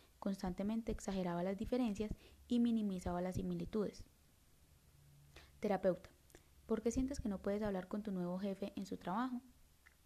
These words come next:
Adam: Siento como si no tuviéramos cosas en común.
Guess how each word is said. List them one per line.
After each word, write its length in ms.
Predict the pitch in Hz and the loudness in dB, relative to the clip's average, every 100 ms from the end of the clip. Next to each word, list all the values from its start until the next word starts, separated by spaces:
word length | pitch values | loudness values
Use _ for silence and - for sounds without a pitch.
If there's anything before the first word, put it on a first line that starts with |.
| - - - | -20 -20 -6
Adam: 300 | 185 170 - - - - - | -4 -4 -6 -18 -20 -20 -20
Siento 360 | - 269 269 269 | -4 0 0 0
como 200 | 226 208 | -2 -2
si 100 | - | -2
no 140 | 185 | -2
tuviéramos 440 | 202 214 220 190 180 | 0 0 0 -2 -4
cosas 380 | - 247 247 - | -2 -2 -2 -6
en 160 | 190 180 | -6 -4
común. 360 | - 180 180 | -2 0 0